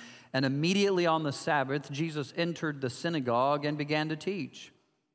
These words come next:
And they were amazed at his teaching, for he was teaching them as one having authority, not as the scribes." Just then there was a man in their synagogue with an unclean spirit.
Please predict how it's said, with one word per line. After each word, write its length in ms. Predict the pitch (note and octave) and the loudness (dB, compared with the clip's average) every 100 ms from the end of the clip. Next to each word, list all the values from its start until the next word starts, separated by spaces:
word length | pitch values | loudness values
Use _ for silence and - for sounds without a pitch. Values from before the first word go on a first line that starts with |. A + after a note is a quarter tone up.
| - _ _ - | -20 _ _ -4
And 100 | D3+ | 2
they 120 | F3+ | 4
were 100 | F#3 | 4
amazed 640 | F3+ F3 F3 A3 A3 F3 C#3+ | 4 4 2 2 0 0 -2
at 80 | |
his 260 | B2 D3 B2 | 0 -2 -4
teaching, 600 | - G3+ G3+ C3+ A#2+ A2+ | -6 -6 -4 -4 -2 -4
for 180 | G#2+ C3+ | -4 -2
he 160 | E3+ | -2
was 160 | E3 C#3+ | -2 -4
teaching 460 | - G#3 - D3 C3 | -6 -6 -4 -2 -2
them 160 | C#3 | -2
as 140 | D3+ C#3 | -4 -2
one 260 | D3 D#3+ | -2 -2
having 500 | E3+ D3 D3 D#3 E3 | -2 0 0 -2 -6
authority, 800 | E3+ - F#3 F3+ D3 A#2+ G#2+ F2+ - _ _ _ - - | -6 -4 -4 -2 -4 -4 -6 -10 -16 _ _ _ -14 -2
not 240 | F3 A3+ | 2 4
as 240 | G3+ D#3+ C#3+ | 4 2 -2
the 100 | C3 | -6
scribes." 920 | - - C3 E3 A2+ A#2+ C#3+ C#3+ - _ _ _ _ _ _ _ _ _ - | -6 -2 0 2 2 0 -4 -10 -16 _ _ _ _ _ _ _ _ _ -6
Just 380 | B2 D3+ - C#3+ | -2 -2 -2 0
then 180 | D3 | 0
there 120 | C#3+ C#3 | 0 0
was 180 | C#3 | 0
a 40 | B2+ | -2
man 460 | B2+ C3+ C3+ A#2+ | -2 0 0 0
in 100 | A#2+ | -2
their 140 | A#2+ A#2 | -2 -4
synagogue 640 | - D#3 C3 A2+ A2 B2+ | -4 -2 -2 0 0 0
with 160 | B2+ B2 | 0 -2
an 120 | C3 - | -4 -2
unclean 880 | D3+ D#3+ D#3 D3+ - D#3 D3 C#3+ C#3+ | -2 -2 -4 -8 -6 -4 -4 -4 -6
spirit. 600 | C3 - - F3+ B2 | -8 -12 -8 -4 -2